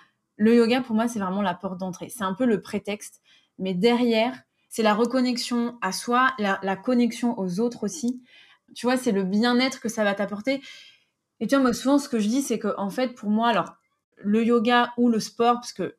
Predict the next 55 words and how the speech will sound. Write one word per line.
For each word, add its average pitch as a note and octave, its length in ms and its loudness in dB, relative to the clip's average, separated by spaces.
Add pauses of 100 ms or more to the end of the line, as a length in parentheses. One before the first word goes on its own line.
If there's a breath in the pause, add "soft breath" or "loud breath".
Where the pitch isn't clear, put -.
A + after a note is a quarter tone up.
le F3+ 80 -8
yoga F#3 220 -4
n'est F#3 100 -4
pas F#3 220 -6
un F3+ 80 -6
sport, A3+ 320 -2
mais G#3 120 0
en G3 100 -6
tout F3+ 80 -12
cas, B3 160 -2
le G#3 100 -2
fait A3+ 380 -6 (180)
de F#3 80 -8
se F#3 160 -8
bouger, G#3 460 -4
de F#3+ 120 -8
prendre G#3+ 300 -4
soin A3 180 -4
de G#3+ 60 0
soi, G#3+ 360 -2 (380)
mais F#3 160 -6
prendre G#3+ 300 -2
soin G#3+ 140 -2
de G3+ 40 -2
soi, A#3 160 -2
que A3+ 60 -8
ce - 40 -16
soit G#3 100 0
de F3+ 180 -4 (240 loud breath)
l'intérieur G#3+ 580 0
et A3 60 -4
de G3+ 60 -4
l'extérieur, G#3+ 680 -2 (480 loud breath)
trouver B3+ 340 0
l'hygiène B3 500 2
de A#3 80 2
vie A#3 200 0
qui A#3 140 -6
nous G3+ 120 0
convient, G#3+ 500 -2 (840 loud breath)
bah, G#3+ 180 0
c'est A#3 200 -4
génial, A#3 300 2
en G3 60 0
fait. G3+ 160 -8
Que C4 80 -2
ce B3 80 -4
soit C4 140 0
le A#3 120 2
yoga A#3 300 2
ou A#3 80 0
autre A3 100 -2
chose, B3+ 240 0
peu A#3+ 140 -6
importe. A3 520 -2